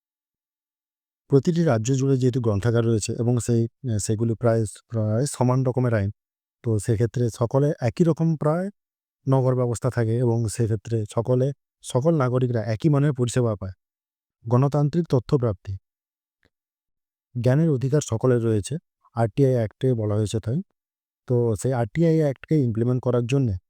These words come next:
রাজ্য সরকার এবং কেন্দ্র সরকার দুজনে, আহ, সহায়তায় এই নাগরিকরা যাতে ক্ষমতা পায় এবং তারা যুক্তি নির্ভর হয়ে ওঠে, তার জন্যে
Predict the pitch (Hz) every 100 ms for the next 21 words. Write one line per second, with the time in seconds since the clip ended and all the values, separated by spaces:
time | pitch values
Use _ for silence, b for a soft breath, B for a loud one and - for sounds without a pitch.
0 | _ _ _ 123 123 147 - 135 135 147
1 | 156 117 120 113 - 120 117 117 120 117
2 | 127 107 110 120 - 127 101 95 95 95
3 | - - 110 131 127 104 90 _ _ _
4 | _ 135 127 113 135 147 139 151 135 113
5 | 131 131 - 110 113 127 123 101 117 131
6 | 101 - _ _ _ _ 120 123 135 120
7 | 120 - 139 139 123 135 117 131 127 95
8 | - 113 107 131 135